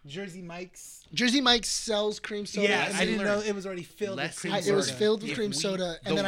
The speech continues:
Speaker 2: I
Speaker 3: world
Speaker 2: bought one
Speaker 3: ends.
Speaker 2: at cream soda.
Speaker 3: The world ends.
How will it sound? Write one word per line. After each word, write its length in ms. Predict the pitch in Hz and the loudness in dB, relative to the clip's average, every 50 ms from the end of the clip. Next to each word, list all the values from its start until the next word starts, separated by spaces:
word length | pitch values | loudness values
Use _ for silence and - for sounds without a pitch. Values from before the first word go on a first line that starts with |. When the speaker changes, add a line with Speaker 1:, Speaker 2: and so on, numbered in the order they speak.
| 196 - | 0 0
Speaker 2:
I 20 | |
Speaker 3:
world 120 | 151 165 | 0 2
Speaker 2:
bought 240 | 208 196 208 208 - 208 | 4 4 4 2 2 0
one 140 | 208 208 208 139 | 0 0 0 -2
Speaker 3:
ends. 40 | 110 - | -4 -6
Speaker 2:
at 240 | 185 185 190 190 - | -6 -6 -6 -6 -8
cream 260 | - - 202 185 175 165 | -12 -12 -10 -10 -10 -10
soda. 260 | 165 165 143 131 156 - | -10 -12 -12 -12 -12 -6
Speaker 3:
The 100 | 127 143 | -4 -4
world 400 | 135 127 131 147 165 180 185 175 | -4 -2 -4 -2 -2 -2 -2 -2
ends. 460 | 180 160 143 113 95 92 95 - - | -4 -4 -4 -6 -10 -12 -14 -16 -16